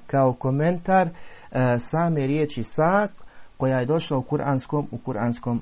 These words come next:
ajetu. Imamo hadis koji bilježi imam Darimi u, znači, knjizi Redu al Džehmije, odgovor Džehmijama, ili Ibn Munda isto tako, e, odgovor Džehmijama i drugi,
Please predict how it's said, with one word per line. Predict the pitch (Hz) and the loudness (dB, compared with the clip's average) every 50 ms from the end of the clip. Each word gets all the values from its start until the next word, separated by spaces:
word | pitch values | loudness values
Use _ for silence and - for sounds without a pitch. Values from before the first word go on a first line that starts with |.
| - - | -4 -4
ajetu. | 110 101 98 92 90 - - - - - - - - - - | -2 -2 -2 -2 -4 -6 -10 -16 -20 -20 -20 -20 -20 -12 -6
Imamo | - 196 220 220 208 196 175 165 | -2 2 4 6 6 6 6 4
hadis | 170 190 190 175 160 143 - | 4 4 2 2 0 0 0
koji | - 151 139 135 | 2 2 2 2
bilježi | 147 170 170 165 147 131 151 | 2 2 2 2 4 4 2
imam | 165 165 156 143 135 123 117 | 2 2 2 2 2 2 2
Darimi | 123 131 135 131 127 123 117 117 127 127 127 - - - - - - - - - - - - - - - - - - - - - - - - - - - - - - | 2 4 4 4 4 2 2 2 0 -2 -4 -8 -12 -12 -14 -18 -18 -18 -18 -18 -16 -18 -18 -20 -20 -20 -20 -20 -20 -20 -20 -20 -20 -20 -20 -20 -20 -20 -6 0 4
u, | 143 156 175 196 196 196 - | 6 8 8 8 6 2 0
znači, | 139 123 131 139 139 - - 139 | -4 0 0 0 0 0 -2 -2
knjizi | - - 170 180 170 147 151 | -2 -2 -4 -2 0 2 4
Redu | 156 175 165 151 143 | 4 4 4 2 2
al | 139 139 139 | 2 2 0
Džehmije, | 127 135 131 131 135 147 165 170 151 139 131 123 - - - - - - - - | 0 -2 -2 0 0 0 2 2 2 2 0 0 -4 -12 -20 -20 -20 -14 -4 0
odgovor | 151 165 151 139 139 139 131 120 | 2 2 2 4 2 2 2 2
Džehmijama, | 113 113 120 120 120 135 156 160 165 156 147 143 131 - - | 0 0 0 0 0 2 2 2 2 2 2 2 0 -2 0
ili | 135 139 139 139 | 0 0 0 0
Ibn | 143 139 135 | 0 -2 -2
Munda | 131 135 151 165 165 139 135 | -2 0 0 0 0 0 0
isto | 147 156 156 - 131 | -2 -2 -2 -2 -4
tako, | - - 127 131 127 - 165 165 - - - - - - - - - - | -2 0 -2 -2 0 0 -2 -2 -2 -4 -10 -20 -20 -20 -20 -14 -8 -4
e, | 123 120 123 123 120 - | -2 -2 0 -2 0 0
odgovor | 151 156 143 135 139 131 123 113 | 0 0 2 2 2 4 2 2
Džehmijama | 107 113 113 110 113 127 143 143 131 131 147 160 160 - - - | 0 0 -2 -2 0 0 2 2 2 2 0 -2 -4 -4 -4 -4
i | 123 117 | -2 -2
drugi, | 120 147 175 185 147 151 175 180 170 | 0 0 0 0 0 0 -2 -4 -4